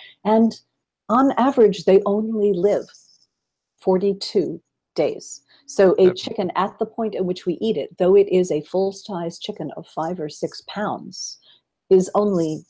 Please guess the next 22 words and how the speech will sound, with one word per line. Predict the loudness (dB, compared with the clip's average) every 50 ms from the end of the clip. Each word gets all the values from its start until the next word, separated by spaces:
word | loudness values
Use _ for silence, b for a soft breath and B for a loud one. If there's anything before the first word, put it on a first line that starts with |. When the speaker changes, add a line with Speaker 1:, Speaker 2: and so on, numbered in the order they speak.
| _ _ -4
Speaker 1:
barely | -2 -2 0 -2 -2 -4 -4 -6 -8 -10 -10 -12
a | -16
teenager, | -12 -8 -8 -8 -8 -8 -12 -14 -16 -18 -20 _ _ _
possibly | -10 -10 -6 -6 -6 -2 -2 -2 0
less, | 0 0 -2 -2 -6 -10 -4
maybe | 2 2 4 4 4 4 2
still | 2 -2 -2 0 2 2 2 0 -2 B B B B -10
a | -8
child | -8 -8 -10 -4 -2 0 2 2 2 2 0 -2 -4 -8 b b b _
within | 2 2 4 4 2 2 2 0 0 0
what | 0 0 0 0
would | -2 -4 0
be | 0 0 0 0 -2 -4 _ _ _ _ _
the | -2 -2
normal | 0 0 0 2 2 2 2 0 0 -2 -2 -2 -4 -4 -2
evolutionary | -4 -2 -2 -2 -4 -4 -6 -6 -8 -6 -4 -4 -4
lifespan | -4 -4 -4 -4 -6 -8 -12 -14 _ -12 -12 -12 -12 -16 -18 _ -14
of | -12 -12
a | -12
chicken. | -12 -14 -14 -16 _ -20 _ _ _ _ _ _ _ _ _ _ _ _ -20
Speaker 2:
Mm-hmm. | -20 -20 -20 _ B B B B B B
Speaker 1:
And | 2 2 2